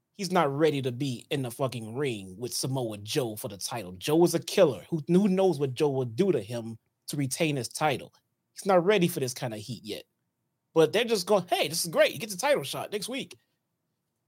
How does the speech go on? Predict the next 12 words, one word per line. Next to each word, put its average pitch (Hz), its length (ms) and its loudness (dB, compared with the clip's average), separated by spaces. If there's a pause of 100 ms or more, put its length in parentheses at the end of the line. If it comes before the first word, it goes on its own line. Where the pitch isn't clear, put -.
(380)
There 294 180 2
is, 220 140 0
there, 175 320 2
I 254 40 4
mean, 254 360 0
is, 202 260 4
is 190 220 6
anyone 285 580 0
afraid 214 960 0 (360)
of 127 200 0
this 220 260 2
young, 185 500 0